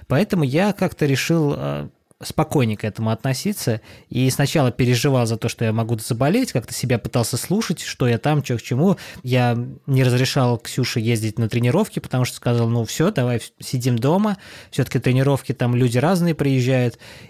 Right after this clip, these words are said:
И, с одной стороны, наверное, тогда можно было этого избежать. Ну, то есть не делать этого. Потому что сейчас вот люди с-, очень спокойно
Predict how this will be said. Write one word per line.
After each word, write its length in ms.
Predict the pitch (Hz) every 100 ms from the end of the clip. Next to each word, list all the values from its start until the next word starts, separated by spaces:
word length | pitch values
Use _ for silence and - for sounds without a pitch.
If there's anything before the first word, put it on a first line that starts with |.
| -
И, 160 | 139
с 120 | 143
одной 180 | 165 208
стороны, 280 | 240 180 180
наверное, 360 | 156 160 180 135
тогда 380 | 143 135 170
можно 280 | 160 143 131
было 200 | 120 131
этого 320 | 127 127 120
избежать. 640 | 120 113 120 120 110 92 -
Ну, 80 | 139
то 80 | 135
есть 120 | 123
не 80 | 139
делать 340 | 131 143 113 120
этого. 320 | 98 101 107 - - -
Потому 300 | 120 147 165
что 120 | -
сейчас 400 | 147 147 208 233
вот 160 | 135 113 - - _ - -
люди 320 | 135 143 180
с-, 120 | 120 -
очень 220 | 151 147 147
спокойно 680 | - 143 135 151 180 139